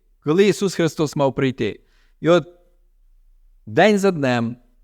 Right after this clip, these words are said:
рік за роком, сотня років за сотнею, тисячі проходили років,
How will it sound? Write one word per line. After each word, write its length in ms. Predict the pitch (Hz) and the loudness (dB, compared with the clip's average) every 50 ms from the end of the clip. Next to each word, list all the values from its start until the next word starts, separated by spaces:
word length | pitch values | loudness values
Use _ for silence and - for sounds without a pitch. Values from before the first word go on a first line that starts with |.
| _ _ _ _ _ _ _ _ _ _ _ - | _ _ _ _ _ _ _ _ _ _ _ -6
рік 400 | 120 131 180 214 208 - - - | -2 0 0 0 -2 -4 -10 -16
за 220 | - 107 104 139 147 | -12 -6 -2 -2 0
роком, 540 | 147 143 127 123 - - 110 104 101 92 - _ _ _ _ _ _ _ _ _ _ | 0 0 0 -2 -2 -4 -6 -6 -6 -8 -12 _ _ _ _ _ _ _ _ _ _
сотня 540 | _ - - - 160 185 214 202 - 208 190 | _ -18 -8 -2 2 2 2 2 2 0 0
років 300 | 185 185 180 - 170 151 | 2 0 0 0 -2 -2
за 160 | 143 143 135 | -2 -2 -4
сотнею, 540 | - - 180 185 180 175 165 160 151 147 143 - _ _ _ _ _ _ _ _ _ _ _ | -2 0 2 2 2 0 0 -2 -2 -2 -4 -8 _ _ _ _ _ _ _ _ _ _ _
тисячі 440 | - 196 220 - 196 160 - 165 135 | 0 2 2 2 2 0 0 -2 -2
проходили 600 | - 139 127 - - 123 120 117 117 113 110 113 | -2 -2 -2 -2 -2 -2 -2 -2 -2 -2 -2 0
років, 440 | 131 151 160 - 151 131 117 110 | 0 0 0 0 -2 -4 -4 -4